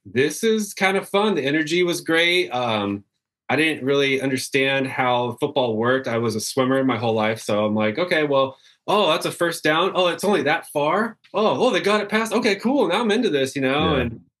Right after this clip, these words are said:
Speaker 1: getting into it, um, was really fun. And my dad would take my brother and I to every, uh, Charger Bronco game.
Speaker 2: Okay.
Speaker 1: Because my brother, <laughs> we have family in Denver, so he became a Bronco fan. He's like, "I wanna be a John Elway Bronco fan." So there's a little division in the family.
Speaker 2: Gotcha.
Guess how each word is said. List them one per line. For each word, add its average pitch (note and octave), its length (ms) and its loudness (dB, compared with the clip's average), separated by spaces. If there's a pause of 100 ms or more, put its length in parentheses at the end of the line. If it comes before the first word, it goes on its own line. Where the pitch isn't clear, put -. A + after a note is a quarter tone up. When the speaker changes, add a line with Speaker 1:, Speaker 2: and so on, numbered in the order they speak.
(300)
Speaker 1:
getting C#3 260 2
into C3 220 2
it, A#2 300 -2
um, G#2 400 0
was G#2+ 180 0
really A#2 200 2
fun. A2+ 460 -2
And A2+ 140 -4
my A2 100 -2
dad A#2 300 0
would A2 120 -6
take A2 240 -4
my G#2+ 100 0
brother C3+ 340 0
and B2 100 0
I G#2+ 280 0
to - 200 -14
every, G#2+ 460 -2
uh, F#2+ 220 -6 (120)
Charger C#3 340 0
Bronco C3+ 300 0
game. F2+ 220 -8 (640)
Speaker 2:
Okay. F#2+ 120 0
Speaker 1:
Because A#2+ 280 -2
my A#2+ 160 -4
brother, C#3 800 0
<laughs> - 40 -14
we C#3+ 100 2
have C#3+ 160 -2
family C#3+ 340 0
in G#2+ 100 -2
Denver, A#2 420 0
so G#2+ 140 -6
he B2 140 -2
became B2+ 340 0
a G#2 60 -2
Bronco A#2 340 0
fan. F#2 260 -4
He's G#2 140 -10
like, A2 160 -2
"I C#3+ 140 0
wanna D3+ 160 2
be B2 140 0
a A2+ 80 0
John C3 240 0
Elway A#2+ 400 0 (460)
Bronco B2+ 300 0
fan." G#2 280 -2
So A#2+ 100 -4
there's B2+ 220 2
a C3 60 2
little B2+ 240 2
division B2+ 520 0
in A2+ 100 -2
the A2 60 -2
family. G#2 520 -2
Speaker 2:
Gotcha. D#2+ 560 -2